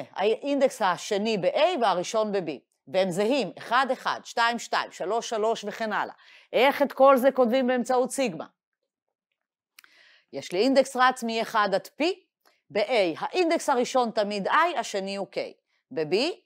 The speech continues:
האינדקס הראשון הוא K, הרץ, והאינדקס השני הוא J. מאיפה J מגיע? מבחוץ. מאיפה I מגיע? מבחוץ. אני מציעה לכם לשנן את השיר הבא.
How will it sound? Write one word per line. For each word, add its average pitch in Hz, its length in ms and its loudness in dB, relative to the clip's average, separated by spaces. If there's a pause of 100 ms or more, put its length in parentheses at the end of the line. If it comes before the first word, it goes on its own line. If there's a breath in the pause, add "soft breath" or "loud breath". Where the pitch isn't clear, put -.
האינדקס 262 500 -2
הראשון 185 400 -2
הוא 156 220 -10
K, 185 40 0 (240)
הרץ, 196 560 0
והאינדקס 175 420 -4
השני 247 460 -4
הוא 208 120 -6
J. 127 380 -8 (340)
מאיפה 220 320 0
J 262 240 4
מגיע? 277 380 2 (840)
מבחוץ. 214 720 -6 (260)
מאיפה 202 500 -4
I 262 40 0
מגיע? 277 420 -2 (580)
מבחוץ. - 840 -16 (2500)
אני 151 200 -8
מציעה 160 440 -4
לכם 165 400 -6
לשנן 143 520 -8
את 143 120 -10
השיר 151 360 -10
הבא. 131 220 -8